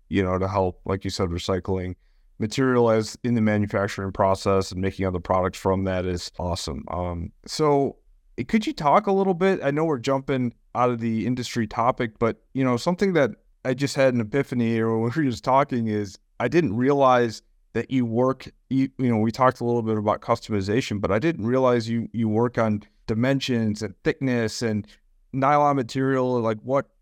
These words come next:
you know, handles they need to have on it, and, like, all the specifications that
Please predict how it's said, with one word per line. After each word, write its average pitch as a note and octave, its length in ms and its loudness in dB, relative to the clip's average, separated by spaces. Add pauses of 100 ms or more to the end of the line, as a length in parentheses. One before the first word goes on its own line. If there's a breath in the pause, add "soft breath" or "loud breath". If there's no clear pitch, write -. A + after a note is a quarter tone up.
(220)
you C3 100 -2
know, A2 120 0
handles C3+ 420 0
they C3+ 80 -2
need B2+ 160 2
to B2 100 0
have A#2+ 220 0
on A#2+ 160 4
it, A2+ 60 0
and, G#2 80 -4
like, A#2 180 -4
all C#3+ 220 2
the D3 80 2
specifications A#2+ 920 0
that A2 340 2